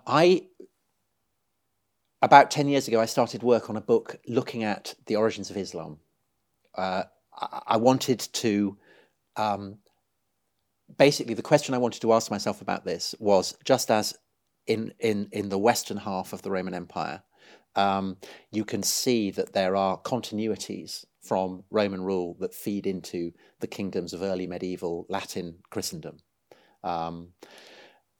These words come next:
you know, th-, that would, that would be kind of unarguable. It would be uncontroversial. Um, so likewise, in what becomes the Islamic Caliphate,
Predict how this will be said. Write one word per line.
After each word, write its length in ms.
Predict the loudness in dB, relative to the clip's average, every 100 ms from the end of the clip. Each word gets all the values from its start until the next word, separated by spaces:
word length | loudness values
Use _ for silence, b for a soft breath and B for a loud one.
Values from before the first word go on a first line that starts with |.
| -8 -8 -20 -12
you 140 | -10
know, 60 | -12
th-, 240 | -14 -16 -14 -2
that 200 | 0 2
would, 140 | -2 -2
that 160 | 0 0
would 200 | -2 -6
be 320 | -6 -6 -8 -10
kind 200 | -8 -8
of 80 | -6
unarguable. 680 | -4 -4 -4 -6 -10 -10 -10
It 60 | -10
would 80 |
be 160 | -12 -8
uncontroversial. 1040 | -6 -8 -10 -12 -10 -8 -8 -10 -16 -16 _ _ _ -6
Um, 440 | -4 -4 -8 -16 _ _ _ _ _ _ _ _ _ _ _ -10
so 260 | -4 2 4
likewise, 760 | 4 2 0 -4 -6 -6 -10 -8 0
in 380 | 0 0 -4 -6 _ _ _ _ _ _ _ _ _ _ _ _ _ 2
what 200 | 4 4
becomes 480 | 2 -2 -2 -2
the 120 | -4 -4
Islamic 380 | -2 -4 -4
Caliphate, 800 | -6 -4 -4 -6 -12 -14 -18 -20